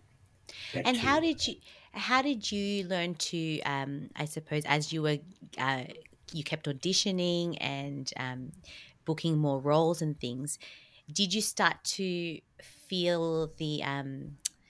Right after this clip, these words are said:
Speaker 2: the, the role that you played? You started to grow confidence in your ability as an actor?
Speaker 1: Yes, it's a, it's a continual, uh, learning, um, skill.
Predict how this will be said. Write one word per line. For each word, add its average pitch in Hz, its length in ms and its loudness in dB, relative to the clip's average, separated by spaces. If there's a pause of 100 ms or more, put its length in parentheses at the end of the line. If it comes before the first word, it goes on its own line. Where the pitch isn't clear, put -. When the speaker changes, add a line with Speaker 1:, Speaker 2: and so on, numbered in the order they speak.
(600)
Speaker 2:
the, 151 540 4
the 160 140 0
role 160 300 4
that 143 160 2
you 156 120 0
played? 165 400 -2
You 160 60 -6
started 151 380 -2
to - 80 -4
grow 156 140 -4
confidence 156 720 -2
in 143 180 -2
your 139 580 2 (100)
ability 160 580 2
as 160 140 0
an 160 100 -4
actor? 277 400 -4 (920)
Speaker 1:
Yes, 127 380 8
it's 156 240 2
a, 175 140 6
it's 185 300 2
a 120 120 6 (100)
continual, 107 1040 2
uh, 90 260 -8
learning, 95 640 2 (140)
um, - 600 -20 (420)
skill. 110 560 0